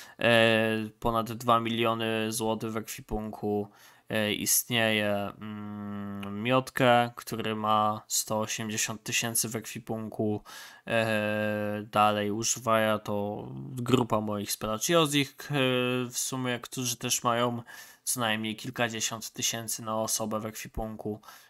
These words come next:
więc można powiedzieć, że, mm, tak jakby je-, istnieje zaufanie wśród dużych ekwipunków do tego, e, szpryca, tak to będę nazywał. E, no i o co chodzi?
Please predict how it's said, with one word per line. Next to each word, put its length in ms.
więc 540
można 380
powiedzieć, 540
że, 400
mm, 840
tak 160
jakby 320
je-, 260
istnieje 420
zaufanie 560
wśród 340
dużych 340
ekwipunków 560
do 100
tego, 420
e, 600
szpryca, 800
tak 280
to 240
będę 300
nazywał. 560
E, 60
no 160
i 40
o 100
co 140
chodzi? 400